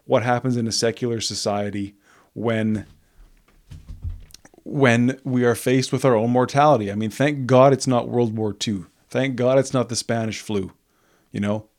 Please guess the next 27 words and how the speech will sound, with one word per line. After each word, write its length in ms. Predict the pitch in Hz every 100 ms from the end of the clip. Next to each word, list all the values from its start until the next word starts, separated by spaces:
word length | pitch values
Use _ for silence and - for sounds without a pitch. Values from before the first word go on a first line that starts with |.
| _ _ _ _ _ _ _ _ _ _ _ _ _ _ _ _
Thank 260 | - 196 147
God 240 | 180 190
we're 80 | 175
not 200 | 180 165
living 280 | 160 175 165
in 80 |
some 220 | 143 160 160
of 100 | 156
those 240 | 151 135 -
third 300 | - 160 160
world 300 | 139 147 139
countries, 720 | - 147 139 139 120 - - _ _ _ _ _ _ - _ _ - _ _ _ 165
you 120 | 147
know, 120 | 127
where 240 | 131 131
famine 520 | 120 - 139 135 135 127
and, 160 | 117 -
and, 160 | 123 -
and 160 | 113
flooding, 580 | - - 131 127 127 113 _ _ _ _ _ _ _ _ _ _ _ _ _ _ _ _ _ _ _ _ -
the 200 | - 165
way 160 | 190 180
covid 360 | - 185 170
is 160 | 147 131
ripping 360 | 131 156 156
through 200 | 123 135
India, 400 | 139 147 107 92